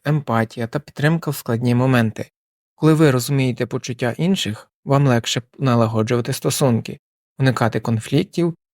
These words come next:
ефективно працювати в команді. Розвивайте свої навички активного слухання, будьте уважним до того, що говорить людина,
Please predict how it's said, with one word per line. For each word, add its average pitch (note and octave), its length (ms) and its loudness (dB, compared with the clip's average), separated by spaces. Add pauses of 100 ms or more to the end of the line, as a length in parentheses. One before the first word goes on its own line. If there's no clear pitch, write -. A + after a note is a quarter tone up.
(160)
ефективно C#3 520 0
працювати A2+ 540 -2
в A2+ 80 -8
команді. G#2+ 560 -2 (520)
Розвивайте D#3 520 2
свої C3 260 -2
навички C3 500 0
активного C3+ 460 0
слухання, A#2 600 -2 (360)
будьте D#3+ 280 0
уважним B2 440 2
до A#2 120 0
того, D3+ 220 0
що C3 220 -4
говорить B2 520 0
людина, G#2+ 540 -2